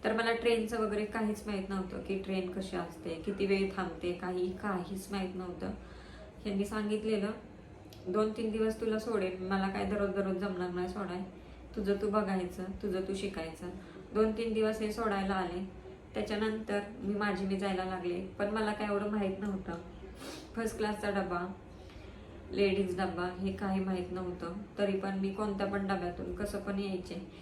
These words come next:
त्याच्यानंतर ज्या ऑफिसच्या मैत्रिणी होत्या त्यांच्यावर यायला लागले घरी,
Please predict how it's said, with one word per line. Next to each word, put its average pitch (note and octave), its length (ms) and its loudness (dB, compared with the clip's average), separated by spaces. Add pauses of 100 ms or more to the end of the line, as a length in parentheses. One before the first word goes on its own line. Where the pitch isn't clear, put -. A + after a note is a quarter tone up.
(220)
त्याच्यानंतर A3+ 520 2
ज्या G#3+ 140 2
ऑफिसच्या G#3+ 420 0
मैत्रिणी G3 420 0
होत्या F#3+ 280 -2 (260)
त्यांच्यावर G3 400 0
यायला G3 320 2
लागले F#3+ 320 2
घरी, F#3 400 2